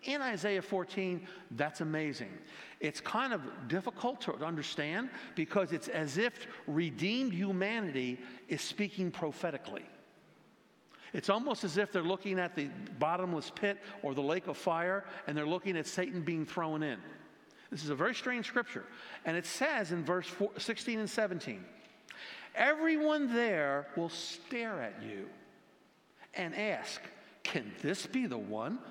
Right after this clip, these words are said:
who shook the earth and made the kingdoms of the world tremble? Is this the one who destroyed the world and made it into a wasteland? Is this the king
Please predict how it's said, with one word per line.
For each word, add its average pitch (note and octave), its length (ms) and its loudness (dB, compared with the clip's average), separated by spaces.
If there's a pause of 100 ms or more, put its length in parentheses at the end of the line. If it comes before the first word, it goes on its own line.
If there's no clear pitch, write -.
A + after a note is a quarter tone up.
(120)
who A2+ 100 -8
shook - 440 -6
the A2+ 120 -8
earth - 440 -8 (580)
and D3+ 160 2
made E3+ 240 4
the D3 80 0
kingdoms F3+ 500 -2
of C3+ 120 0
the A#2+ 80 0
world C3+ 260 0
tremble? C3 460 -4 (680)
Is F#3+ 320 2
this F3 340 2
the D#4 140 0
one B2+ 500 0 (220)
who G#3 140 2
destroyed C3+ 640 -2
the D3 80 -2
world A#2 560 -4 (220)
and A#2+ 180 -6
made D#3 200 0
it F3+ 100 -4
into C3+ 220 -6
a G#2+ 40 -4 (140)
wasteland? G#3 580 -6 (580)
Is A#2+ 240 -2
this D#3 240 0
the - 160 -6
king D3 500 -6